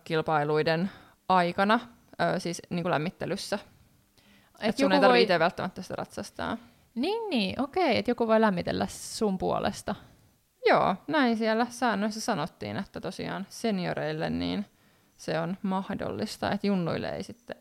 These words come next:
Speaker 1: oo.
Speaker 2: Okei, no enpä oo varmaan nähnyt koskaan, tai ainakaan kiinnittänyt huomiota, että joku lämmittelisi toisen puolesta.
Speaker 1: Mm, jep.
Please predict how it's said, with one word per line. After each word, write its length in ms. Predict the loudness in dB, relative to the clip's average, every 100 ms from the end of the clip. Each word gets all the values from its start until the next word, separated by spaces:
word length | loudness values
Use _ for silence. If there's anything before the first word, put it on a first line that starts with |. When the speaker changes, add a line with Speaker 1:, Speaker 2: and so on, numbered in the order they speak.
| -8
Speaker 1:
oo. 180 | -8 -8 -14 _ _ _ _ -20 -20 -20 -16
Speaker 2:
Okei, 580 | -12 -4 -2 -2 -6 -6
no 80 | -6
enpä 280 | -4 2 2
oo 100 | 2
varmaan 320 | 0 -2 -4
nähnyt 400 | -4 -2 -4 -4 -10 _ _
koskaan, 440 | 0 0 0 -4 0
tai 60 | 0
ainakaan 240 | 4 2
kiinnittänyt 460 | 2 -2 0 0 4
huomiota, 480 | 4 4 -2 -2
että 260 | -2 0 -2 -2 -16 _
joku 240 | 2 4
lämmittelisi 640 | 4 4 -2 -6 -6 -6
toisen 340 | -4 -4 -4 -6
puolesta. 460 | -4 -4 -6 -8 -12 _ 2
Speaker 1:
Mm, 320 | 4 4 2 -4 -20 _ 0 2
jep. 220 | 2